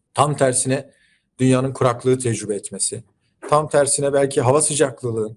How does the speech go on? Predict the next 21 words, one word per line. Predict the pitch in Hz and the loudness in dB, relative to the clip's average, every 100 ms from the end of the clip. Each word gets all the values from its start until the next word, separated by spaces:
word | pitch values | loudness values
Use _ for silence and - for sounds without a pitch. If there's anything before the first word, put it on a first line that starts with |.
| - | -6
etkenliği. | 117 117 104 104 107 | -6 -4 -6 -6 -4
Gene | 135 156 147 | 0 2 2
bir | |
somutlaşması | - 147 147 139 - 143 143 | 0 0 0 0 0 -2 -2
için | - 139 - _ _ | -2 -4 -8 _ _
örnek | - 135 151 143 | 2 2 2 4
vererek | 123 107 - | 4 2 -2
söyleyeyim. | 110 110 160 175 _ _ - | -4 -6 -10 -12 _ _ 0
İstanbul'la | - - 165 156 123 117 | 2 2 -2 -2 -4 -2
Ankara'nın | 156 165 - 127 120 113 110 - | -2 -2 2 2 2 -2 -6 -6
aynı | - 165 185 156 | 0 2 2 2
anda | 135 123 113 113 | 2 2 2 2
soğuk | - 139 165 | 2 2 2
olması | 135 120 113 - 180 190 _ _ _ - | 0 0 -2 -2 -2 -6 _ _ _ -10
Türkiye'nin | 156 151 151 156 151 | -8 0 2 4 2
elektrik | 151 135 139 156 175 160 | 2 2 2 -2 -2 -2
ihtiyacını | 127 139 131 123 170 160 | 0 4 4 2 -2 0
başka | 139 - 139 | 0 2 0
bir | |
noktaya | 120 - 110 101 | 0 -4 -4 -4
yerleştiriyor. | 95 92 - - - | -6 -8 -12 -12 -18